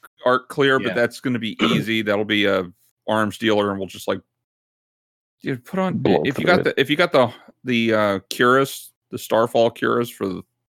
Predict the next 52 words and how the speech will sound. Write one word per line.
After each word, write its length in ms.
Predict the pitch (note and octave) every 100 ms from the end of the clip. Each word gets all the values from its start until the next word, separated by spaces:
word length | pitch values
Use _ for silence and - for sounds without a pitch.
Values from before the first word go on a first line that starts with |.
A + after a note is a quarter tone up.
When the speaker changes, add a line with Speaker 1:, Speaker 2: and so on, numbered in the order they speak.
| _
Speaker 2:
Oh, 100 | A2+
yeah. 240 | G#2+ F#2 F2 -
Speaker 1:
the 60 |
Speaker 2:
That's 0 |
my 60 | A2+
Speaker 1:
missile, 260 | A2+ G#2+ B2+
Speaker 2:
plan. 100 | C#3
Speaker 1:
yeah, 120 | A2+
just 220 | - - _ - -
please, 480 | - A#2+ G2 G#2 G2
Missile 300 | - B2 B2 G#2+
Titan. 280 | G#2+ G#2+
I'll, 360 | G#2+ D#2+ A#2 -
I'll 160 | C3 B2+
stasis 640 | - - A2+ G#2+ A2+ G2+ -
him, 280 | G#2+ G#2
and 220 | G2+ F#2 - -
you 240 | A2+ A#2
two 200 | A#2 A#2+
will 100 | G2+
just 200 | F#2 G2
smash 340 | - G#2+ G2 -
into 140 | F#2
him, 100 | F2+
kill 200 | F#2 F#2
him 80 | E2
in 40 | D#2
one 140 | -
hit. 240 | - - -
So 120 | - -
it's 200 | - -
just 260 | - - -
Speaker 2:
It'll 100 | G2
be 80 | G2+
great. 280 | A2+ G2+ - _ _
It'll 140 | A2
be 60 | A#2+
great. 260 | C#3 C3+ - _ _ _ -
Speaker 1:
no 100 | G#2+
problem. 420 | - - - - - _ - _ _
We'll 140 | D3 B2+
get 100 | G#2
it 120 | -
done. 280 | - - - _ _ _ _ _ _ _ _ _ _ _ _ _ _ _ _ _ _
Yeah, 160 | F#2 F2+
but 120 | F2+
it 40 | A2
was 100 | G2
a 40 |
lot 160 | G2 F2
of 60 | -
fun. 280 | G2 F#2